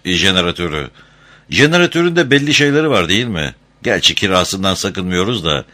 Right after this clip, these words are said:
Yani jeneratörü trene koyacaksın, paldır küldür bilmem ne gidecek. O da göze alınabilir, o da sorun değil aslında. Yani şeyin çıkartılması. Giderken çekilmiş filmleri alır götürür.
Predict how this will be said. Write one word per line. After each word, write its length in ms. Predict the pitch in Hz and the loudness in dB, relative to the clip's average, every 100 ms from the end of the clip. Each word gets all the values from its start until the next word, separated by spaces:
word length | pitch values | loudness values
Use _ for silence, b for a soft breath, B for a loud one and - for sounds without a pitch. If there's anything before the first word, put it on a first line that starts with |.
| B B B | B B B
Yani 260 | 147 185 | 0 2
jeneratörü 640 | 131 120 143 139 139 139 95 | 2 2 2 0 0 -2 -2
trene 360 | 110 113 104 | 0 2 2
koyacaksın, 560 | 104 92 82 85 82 87 | 2 2 2 0 -2 -2
paldır 420 | 107 110 87 104 | 2 2 2 -4
küldür 460 | 85 98 80 92 73 | -4 -6 -4 -4 -2
bilmem 400 | 101 92 92 90 | -4 -2 -2 0
ne 80 | 98 | -2
gidecek. 500 | 87 90 76 76 - b b | 0 0 0 -2 -6 b b
O 140 | 135 | 0
da 80 | 156 | 2
göze 260 | 123 127 135 | 2 2 2
alınabilir, 480 | 113 117 113 110 82 | 0 0 0 0 -2
o 140 | 101 | 0
da 80 | 113 | -2
sorun 300 | 104 107 101 | -2 -2 0
değil 200 | 104 110 | 0 2
aslında. 580 | 80 - 78 73 65 60 B B B B | 0 -2 -6 -4 -6 -8 B B B B
Yani 220 | 127 147 | 4 4
şeyin 260 | 135 131 143 | 4 2 2
çıkartılması. 880 | - 95 82 85 78 76 - 64 - b b b | 0 2 0 -2 -6 -6 -6 -6 -10 b b b
Giderken 440 | 131 165 156 151 | 2 4 4 2
çekilmiş 480 | 120 127 139 131 127 | 0 -2 -2 -2 -4
filmleri 440 | 123 120 117 113 113 | -2 -2 0 0 2
alır 260 | 104 110 | 2 0
götürür. 580 | 101 92 - 76 71 - | 0 -2 -2 -4 -6 -8